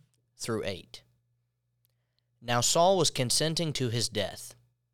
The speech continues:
At that time, a great persecution arose against the church which was at Jerusalem, and there were all scattered abroad throughout the regions of Judea and Samaria, except the apostles.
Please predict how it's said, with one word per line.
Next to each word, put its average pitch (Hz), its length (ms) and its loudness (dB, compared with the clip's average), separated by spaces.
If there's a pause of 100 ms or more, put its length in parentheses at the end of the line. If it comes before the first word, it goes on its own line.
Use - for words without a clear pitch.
(160)
At 120 200 0
that 147 200 4
time, 127 360 -2
a 107 80 0
great 123 320 0
persecution 131 680 -2
arose 117 380 0
against 120 340 -2
the 156 80 -4
church 123 400 -2
which 113 160 -6
was 107 160 -4
at 113 160 -2
Jerusalem, 110 760 -4 (680)
and 120 120 -2
there 135 160 6
were 131 180 2
all 160 340 4
scattered 156 440 2
abroad 104 540 -4 (480)
throughout 120 300 2
the 120 80 -2
regions 139 360 0
of 143 100 4
Judea 120 420 4
and 113 140 -4
Samaria, 101 680 -2 (140)
except 107 420 0
the 107 120 -2
apostles. - 680 -4